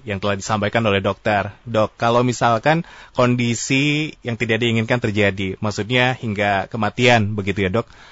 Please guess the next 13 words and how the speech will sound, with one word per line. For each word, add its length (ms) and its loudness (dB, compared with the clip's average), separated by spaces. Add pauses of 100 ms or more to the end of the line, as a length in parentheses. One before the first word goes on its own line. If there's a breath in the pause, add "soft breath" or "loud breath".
(200 soft breath)
ini 320 0
sebetulnya 480 -2
apa 240 2
yang 160 -2
terjadi 400 0
pada 320 2
pasien 320 0
tersebut 320 -4
dengan 320 0
riwayat 320 2
kanker 320 -2
payudara, 400 2
Dok? 160 -6